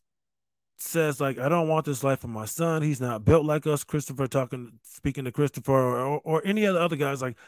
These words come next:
"I don't want this life for my son. He's not built for this." And he said it enough to the point where, like, you started to believe where, like, he, like, that's what he was set out to do. That was his life goal, was to be in the mob.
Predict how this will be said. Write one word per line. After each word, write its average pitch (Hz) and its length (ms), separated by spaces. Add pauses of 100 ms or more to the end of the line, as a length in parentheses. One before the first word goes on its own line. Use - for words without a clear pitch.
(160)
"I 147 100
don't 185 160
want 170 160
this 151 160
life 151 180
for - 80
my 131 140
son. 156 360
He's 143 180
not 110 220
built 156 220
for 170 80
this." 160 260 (880)
And 202 360 (360)
he 214 280
said 247 240
it 226 120
enough 214 280
to 214 80
the 190 100
point 196 220
where, 190 140
like, 175 180
you 180 160
started 185 460
to 180 80
believe 165 600
where, 165 140
like, 151 380
he, 208 920 (580)
like, 151 240
that's 175 300
what 185 140
he 220 140
was 185 360
set 160 320
out 147 160
to 143 100
do. 143 140
That 180 220
was 175 160
his 170 180
life 143 240 (720)
goal, 131 360
was 135 180
to 143 140
be 120 220
in 147 100
the 156 60
mob. 165 380